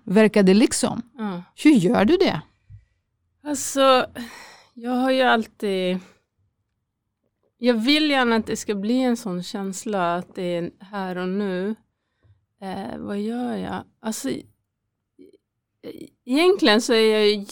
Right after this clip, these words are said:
Speaker 2: jätterädd att komma av mig. Så att jag har ju, sen jag började med stand-up, jag har ju börjat slappna av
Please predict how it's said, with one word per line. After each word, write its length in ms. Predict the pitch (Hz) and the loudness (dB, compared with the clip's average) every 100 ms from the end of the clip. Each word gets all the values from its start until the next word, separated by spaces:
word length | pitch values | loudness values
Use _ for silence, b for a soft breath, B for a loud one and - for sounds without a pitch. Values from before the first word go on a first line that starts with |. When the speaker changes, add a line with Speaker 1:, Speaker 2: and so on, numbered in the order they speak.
| 285 | -4
Speaker 2:
jätterädd 920 | - - _ 220 214 262 381 233 170 | -4 -12 _ -6 -4 -2 -2 -2 -4
att 100 | 180 | -8
komma 300 | - 202 196 | -6 -6 -4
av 260 | 269 302 180 | -4 -2 -4
mig. 200 | 170 190 | -4 -6
Så 140 | - | -8
att 120 | 196 | -8
jag 340 | 214 226 240 247 | -4 -2 -2 -2
har 100 | 285 | -2
ju, 220 | 285 262 - _ | -2 -4 -6 _
sen 200 | - 247 | -10 -4
jag 140 | 226 | 0
började 220 | 226 233 | 2 4
med 120 | 277 277 | 2 -2
stand-up, 480 | - 175 175 180 - _ _ _ _ _ | -2 -2 -2 -6 -10 _ _ _ _ _
jag 120 | - 233 | -2 4
har 80 | |
ju 200 | 247 226 220 | 4 4 2
börjat 200 | 233 - | 0 2
slappna 440 | 240 220 247 | -2 0 2
av 80 | 285 | 2